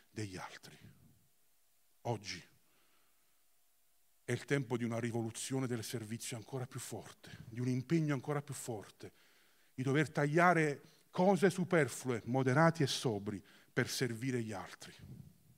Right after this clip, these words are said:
Questo è il momento. Quattro. Annunciare gli oracoli di Dio.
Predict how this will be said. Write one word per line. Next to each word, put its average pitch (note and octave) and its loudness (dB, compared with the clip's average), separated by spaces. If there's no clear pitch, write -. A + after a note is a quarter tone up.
Questo - -8
è - -6
il F#2+ -8
momento. F#2 -14
Quattro. - -2
Annunciare D3+ 2
gli A2+ -6
oracoli C3+ 0
di A2+ -8
Dio. F#2 -12